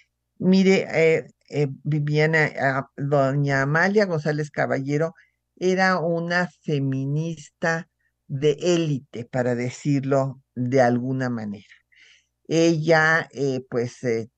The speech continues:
tuvo cargos, eh, de representación internacional y, pues, eh, eh, ah, dio un discurso, imagínense, fue la,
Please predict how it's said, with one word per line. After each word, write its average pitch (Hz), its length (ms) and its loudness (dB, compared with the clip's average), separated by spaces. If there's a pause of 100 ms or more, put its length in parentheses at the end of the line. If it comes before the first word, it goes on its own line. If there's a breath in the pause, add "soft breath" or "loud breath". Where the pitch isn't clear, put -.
tuvo 143 500 0
cargos, 131 760 -2
eh, 78 200 -8
de 113 120 -2
representación 120 960 -2
internacional 143 1400 0 (680 soft breath)
y, 160 420 -4
pues, 151 320 4
eh, 131 280 0
eh, 120 380 -4 (180)
ah, 127 200 -2 (120)
dio 151 380 6
un 151 340 6
discurso, 190 960 0
imagínense, 147 640 -4
fue 147 180 2
la, 147 200 0